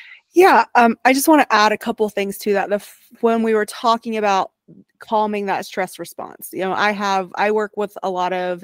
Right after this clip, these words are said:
insulin resistance and type two diabetic patients, and they will be making the food changes,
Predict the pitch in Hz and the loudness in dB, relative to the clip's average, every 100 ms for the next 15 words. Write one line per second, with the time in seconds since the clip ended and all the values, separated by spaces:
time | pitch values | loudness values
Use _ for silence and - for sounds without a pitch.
0 | - 196 - 190 185 180 180 175 180 170 | -8 -6 -6 -8 -6 -8 -8 -8 -10 -10
1 | 175 - 165 - 180 175 170 165 170 165 | -8 -6 -6 -6 -4 -4 -2 -4 -2 -2
2 | 160 - - 175 - 160 170 - - - | -4 -8 -8 -8 -6 -8 -8 -10 -14 -20
3 | - - _ _ 226 220 214 202 202 196 | -20 -20 _ _ 2 4 4 2 0 -2
4 | - _ _ _ _ - 202 226 220 214 | -8 _ _ _ _ -4 0 4 4 4
5 | 214 208 208 - 185 202 262 277 277 - | 4 2 0 -6 -8 -4 0 0 0 -4
6 | - 226 247 254 247 247 - 240 - 226 | -4 -2 -2 -2 -4 -4 -6 -8 -6 -6
7 | 220 208 214 214 208 214 | -6 -2 -2 -2 -4 -6